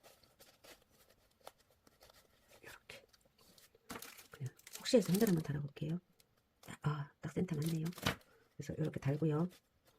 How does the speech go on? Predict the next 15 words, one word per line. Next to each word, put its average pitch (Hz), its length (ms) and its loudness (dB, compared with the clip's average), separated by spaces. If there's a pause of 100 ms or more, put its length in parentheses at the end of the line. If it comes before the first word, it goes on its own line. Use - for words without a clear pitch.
그러면 180 360 4 (380)
얘가 147 340 4 (1200)
혈감을 160 280 2
딱 - 140 -6
잡고 170 460 -2 (1400)
얘가 143 180 -2
가면 135 200 -4
되겠네요. 135 420 -2 (2250)
자, - 180 -20
그러면 180 440 0 (580)
뒤로 - 160 -6
돌려서 151 580 2 (560)
이 131 100 -4
안쪽에 147 300 -2
앞감에 147 400 2